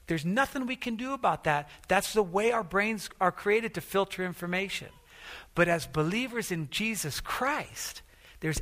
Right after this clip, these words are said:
absolutely we do, something we can do about value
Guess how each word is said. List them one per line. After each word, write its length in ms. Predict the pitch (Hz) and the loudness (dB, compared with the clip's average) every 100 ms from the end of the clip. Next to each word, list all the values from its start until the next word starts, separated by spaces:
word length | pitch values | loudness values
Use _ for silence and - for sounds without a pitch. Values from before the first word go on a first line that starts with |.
| - | 0
absolutely 880 | 180 214 170 - 170 180 254 233 165 | 4 4 4 0 0 0 -2 -2 -4
we 180 | 151 151 | -2 -4
do, 300 | 139 147 151 - | -4 -4 -6 -6
something 340 | 131 175 151 | 2 2 2
we 120 | 147 147 | -4 -2
can 160 | 143 | -4
do 260 | 135 139 135 - - | -2 -2 -4 -10 -6
about 360 | - 139 139 139 | -2 2 0 0
value 580 | 127 147 151 139 117 | 0 0 0 -4 -10